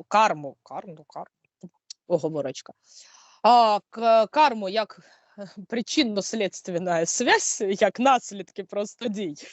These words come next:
ну, тоді, да, можна назвати це кармою. А якщо ми просто дивимося на те, а, як воно, а, е, м, розвивається в закономірному процесі прийняття кончених рішень,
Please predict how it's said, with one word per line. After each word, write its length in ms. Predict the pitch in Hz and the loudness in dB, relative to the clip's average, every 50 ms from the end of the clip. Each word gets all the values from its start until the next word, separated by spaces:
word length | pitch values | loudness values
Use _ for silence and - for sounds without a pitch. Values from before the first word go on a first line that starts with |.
| - _ _ _ - 233 - | -20 _ _ _ -18 -8 -4
ну, 240 | 208 220 220 269 254 | 0 2 2 2 2
тоді, 320 | - 214 196 151 175 226 | 4 2 2 2 2 0
да, 200 | 202 196 170 160 | 4 4 4 4
можна 340 | 151 151 156 151 170 170 160 | 4 0 -4 -6 -6 -8 -6
назвати 460 | 160 165 160 170 165 160 151 - 151 | -6 -6 -4 -2 -2 -2 -2 -4 -6
це 180 | - - - 143 | -6 -6 -6 -6
кармою. 480 | - 147 147 139 135 - - - - - _ _ | -4 -4 -4 -4 -6 -8 -14 -18 -20 -20 _ _
А 80 | - 190 | -4 0
якщо 400 | 180 - - - - - 233 240 | 2 4 4 2 2 4 4 6
ми 100 | 254 226 | 6 6
просто 340 | - 220 233 226 - - 208 | 4 4 2 2 0 0 0
дивимося 520 | 180 214 220 214 202 202 180 - - 185 | 2 4 4 4 4 2 2 2 2 2
на 120 | 175 170 | 2 0
те, 420 | 170 - 196 190 190 185 175 175 170 - _ _ _ _ _ _ - | 0 4 4 6 6 6 6 4 2 0 _ _ _ _ _ _ 2
а, 260 | 208 180 170 170 - | 4 6 6 4 4
як 480 | - 202 170 160 208 190 180 170 - - | 0 -2 0 2 4 4 4 2 0 -4
воно, 580 | 170 170 170 175 175 180 180 170 160 151 147 - | -6 -4 -4 -2 0 0 2 2 2 0 0 -2
а, 420 | - 180 175 160 160 156 156 147 - - 196 | 0 0 2 2 2 2 0 -2 -2 2 4
е, 200 | 185 175 165 - - _ _ - | 4 4 4 2 -2 _ _ -6
м, 340 | 196 190 180 170 165 160 156 - - | -4 -2 -2 -2 -4 -6 -6 -2 2
розвивається 1040 | 190 202 240 220 170 208 202 254 233 214 285 285 254 208 170 156 - - - 170 | 4 6 6 4 4 2 2 2 4 6 6 6 6 6 4 0 -4 -6 -6 -6
в 80 | 165 180 | -4 -2
закономірному 920 | 175 190 - - - 247 233 226 233 247 240 208 170 160 165 165 165 160 | 0 0 0 0 0 0 0 0 0 2 2 2 2 2 0 -4 -4 -4
процесі 520 | 156 - 185 180 - - 196 170 - - 165 | -4 -2 -4 -2 0 2 0 0 0 -2 -6
прийняття 640 | - - 175 170 180 185 190 185 - - 170 156 - | -4 -2 -2 0 2 2 2 2 2 2 0 0 0
кончених 640 | - 240 240 185 165 - - 175 151 151 139 - | 2 2 2 2 2 -2 -8 -8 -8 -10 -8 -6
рішень, 640 | 185 214 285 403 415 - - - 147 131 160 185 196 | -4 -2 0 0 0 -2 -4 -6 -6 -8 -10 -20 -20